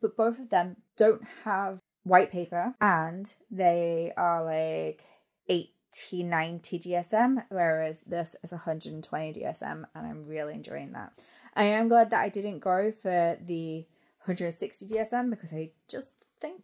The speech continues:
it's a bit overkill. I think that would be a bit much. But then swatching those inks in the back, perhaps it would have been better to go with the hundred sixty because then I could stamp without worry or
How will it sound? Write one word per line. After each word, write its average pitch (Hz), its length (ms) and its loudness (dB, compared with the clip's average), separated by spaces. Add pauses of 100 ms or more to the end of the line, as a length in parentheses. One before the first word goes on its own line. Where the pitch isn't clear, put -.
it's - 240 -12
a 202 40 -4
bit 196 240 -2
overkill. 208 520 0
I 208 100 2
think 190 220 -12
that 185 160 -8
would 175 100 -14
be 185 80 -8
a 175 60 -8
bit - 180 -12
much. - 460 -6 (480)
But 220 340 12
then 202 640 4
swatching 190 480 0
those 180 320 -4
inks 196 360 -4
in 185 120 -10
the 185 80 -10
back, 180 480 0 (200)
perhaps - 640 -6 (100)
it - 160 -2
would 180 200 -2
have 165 100 -8
been 165 140 -10
better 196 240 -2
to 190 100 -14
go 170 320 -2
with 165 560 -8
the 165 140 0
hundred 165 320 -6
sixty - 400 -8
because 170 320 -14
then 170 280 -4
I 170 60 -14
could 170 220 -16
stamp - 340 -8
without 160 320 -12 (200)
worry 170 420 -12
or 165 120 -16